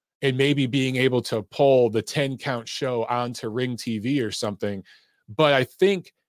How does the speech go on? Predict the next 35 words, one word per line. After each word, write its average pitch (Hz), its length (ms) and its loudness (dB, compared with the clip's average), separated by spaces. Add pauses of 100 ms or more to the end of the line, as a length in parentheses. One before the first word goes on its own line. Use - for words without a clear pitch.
(240)
the 127 160 -2
ten 170 320 0
Count, 117 400 -2 (300)
that 143 200 2
name 143 420 0
is, 117 180 -2
is, 120 260 -6
is 117 160 -6
copyrighted. 104 760 -2 (500)
And 135 120 2
I 123 80 4
think 165 320 2
that 127 260 4
that 120 240 2
investor 139 540 2
I 117 100 6
was 113 160 0
referring 117 440 -2
to 123 160 -4
before 120 440 2
still 139 300 2
owns 151 320 0
that. 110 320 -4 (360)
So - 160 2
I 147 80 8
don't 220 300 4
know 165 340 6
if 139 120 2
all 143 160 8
that's 147 240 2
been 131 240 0
worked 127 260 -2
out 113 260 -2
yet. 92 240 -14 (540)
But 127 320 2